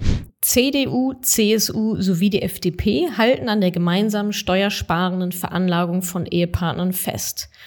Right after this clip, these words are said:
S P D, Grüne und die Linken hingegen wollen das Ehegattensplitting abschaffen. Was sagen die einzelnen Parteien dazu? Die S P D schreibt,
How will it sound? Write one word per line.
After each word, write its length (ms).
S 200
P 100
D, 200
Grüne 420
und 140
die 40
Linken 500
hingegen 680
wollen 360
das 180
Ehegattensplitting 1000
abschaffen. 640
Was 160
sagen 240
die 80
einzelnen 320
Parteien 360
dazu? 440
Die 60
S 140
P 120
D 380
schreibt, 800